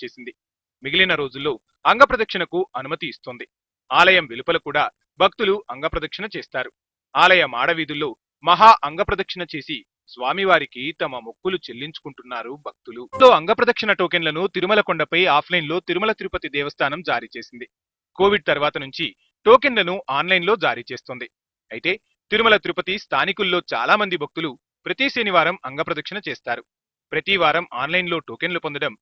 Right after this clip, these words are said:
వారికి కష్టతరంగా మారింది. దీంతో రెండు వందల యాభై టికెట్లను ముందు రోజైన శుక్రవారం స్థానిక భక్తులకు కేటాయిస్తుంది తిరుమల తిరుపతి దేవస్థానం. అయితే కొద్ది రోజుల నుంచి టోకెన్ల జారీ విధానంలో టీటీడీ మార్పులు చేసింది.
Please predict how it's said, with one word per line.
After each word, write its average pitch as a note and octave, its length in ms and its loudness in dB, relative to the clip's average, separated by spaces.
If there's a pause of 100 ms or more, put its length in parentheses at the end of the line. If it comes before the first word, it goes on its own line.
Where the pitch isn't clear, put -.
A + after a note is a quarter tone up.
(240)
వారికి F3+ 360 2
కష్టతరంగా D#3 680 -6
మారింది. A#2 360 -8 (460)
దీంతో C#3 260 -6 (360)
రెండు A3 200 4
వందల A3 200 6
యాభై F3 300 6
టికెట్లను D#3 460 -6 (320)
ముందు A3 200 -4
రోజైన A3+ 340 2
శుక్రవారం E3+ 500 0 (240)
స్థానిక G#3 360 2
భక్తులకు F3 420 -4
కేటాయిస్తుంది C#3+ 720 -6
తిరుమల D3 340 -8
తిరుపతి D#3 360 -12
దేవస్థానం. A#2 520 -10 (480)
అయితే D3+ 200 -6 (380)
కొద్ది G3 180 2
రోజుల B3+ 280 6
నుంచి G3+ 280 -2
టోకెన్ల F#3+ 400 -2
జారీ C#3 320 0
విధానంలో D#3 480 -2
టీటీడీ D#3+ 460 -8
మార్పులు B2 360 -12
చేసింది. - 380 -16